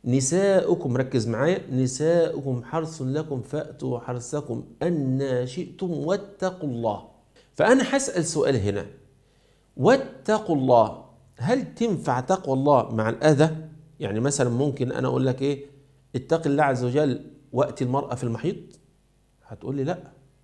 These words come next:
اتقاء الله عز وجل ألا أأتي المرأة في المحيض، يبقى أنا كده بتقي الله عز وجل ولا أأتي المرأة في المحيض. طيب،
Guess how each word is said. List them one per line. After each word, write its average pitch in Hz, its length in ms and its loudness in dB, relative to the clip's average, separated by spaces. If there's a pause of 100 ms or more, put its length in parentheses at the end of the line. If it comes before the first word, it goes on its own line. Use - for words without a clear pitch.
(800)
اتقاء 139 580 2
الله 214 180 4
عز 190 200 2
وجل 220 400 4 (520)
ألا 165 680 4
أأتي - 360 -4
المرأة 165 540 2
في 233 100 -2
المحيض، 247 460 2 (500)
يبقى 131 260 2
أنا 160 120 4
كده 175 240 2
بتقي 180 360 4
الله 254 140 6
عز 240 180 6
وجل 254 280 2 (120)
ولا 165 340 6
أأتي 165 180 -2
المرأة 147 440 -4
في 147 100 -10
المحيض. 107 380 -6 (120)
طيب، - 200 -6